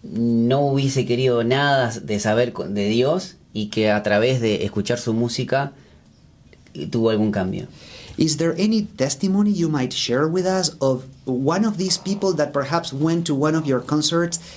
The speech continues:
Speaker 2: just because it was like a reggae music concert, but this person was not expecting to find anything connected to God,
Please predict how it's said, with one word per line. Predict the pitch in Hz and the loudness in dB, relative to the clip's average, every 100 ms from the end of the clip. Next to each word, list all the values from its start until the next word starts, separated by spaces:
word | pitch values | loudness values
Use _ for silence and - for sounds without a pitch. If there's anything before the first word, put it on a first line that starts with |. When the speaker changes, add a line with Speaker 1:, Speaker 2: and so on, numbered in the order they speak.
| - | -4
Speaker 2:
just | 156 170 | -2 0
because | 175 160 151 | -2 -2 0
it | 139 | 0
was | 147 156 | -2 0
like | 147 131 | 0 0
a | |
reggae | 117 131 180 156 139 123 | 0 0 0 2 0 2
music | 139 151 135 - | 2 2 -2 -4
concert, | 127 139 135 160 165 165 - - 139 | -2 0 2 0 -2 -6 -18 -4 -2
but | 131 | 0
this | 131 165 | 0 0
person | 165 170 165 147 | 0 0 0 0
was | 139 | 0
not | 147 | 0
expecting | 143 143 - 143 143 143 135 - | 0 -2 -4 -4 0 -2 -2 -4
to | - | -4
find | 131 143 147 143 | 0 2 2 0
anything | 160 190 185 160 | 0 0 0 0
connected | 151 156 151 143 | 0 0 -2 0
to | 143 | 0
God, | 131 160 143 107 113 | 2 2 2 -2 -6